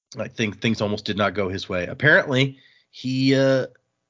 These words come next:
came to town from New Saran two years ago and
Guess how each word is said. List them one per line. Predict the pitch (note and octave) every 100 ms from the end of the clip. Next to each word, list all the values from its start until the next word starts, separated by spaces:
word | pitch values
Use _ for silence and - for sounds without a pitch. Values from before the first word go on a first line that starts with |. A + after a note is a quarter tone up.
| -
came | D3+ F#3 A#3
to | C4
town | F3 G#3 B3 F#3
from | D#3+ D3 C3+
New | D3
Saran | - D3 D3 C3
two | G3 A#3
years | G3 G3+ A3
ago | D#3 F2 D2+ F2+ -
and | A2 G#2+ G#2+ G#2+ G2+